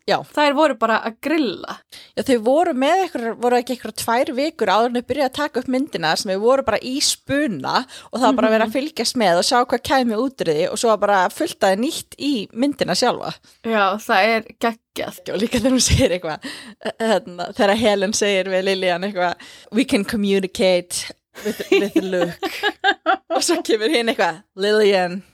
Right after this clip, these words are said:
Speaker 1: og svona starir á hana.
Speaker 2: Þetta er svo ógeðslega fyndið, ég elska bara, mér finnst þessi mynd bara vera fyndnari í hvert sinn sem ég horfi á hana.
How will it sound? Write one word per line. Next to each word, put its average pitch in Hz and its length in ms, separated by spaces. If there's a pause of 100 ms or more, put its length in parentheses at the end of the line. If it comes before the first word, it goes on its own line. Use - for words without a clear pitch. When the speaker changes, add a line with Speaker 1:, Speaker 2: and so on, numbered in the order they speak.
(100)
Speaker 1:
og - 80
svona 165 140
starir 185 1120
á 170 140 (180)
hana. 175 260 (2250)
Speaker 2:
Þetta 415 480
er 370 360 (100)
svo 392 180
ógeðslega 370 1300
fyndið, 330 460
ég - 100
elska 302 480
bara, 269 160
mér 269 240
finnst 285 140
þessi 277 100
mynd 330 240
bara 254 160
vera 262 160
fyndnari 214 720
í - 20
hvert 269 260
sinn 285 220
sem 220 160
ég 233 60
horfi 247 180
á 214 140
hana. - 160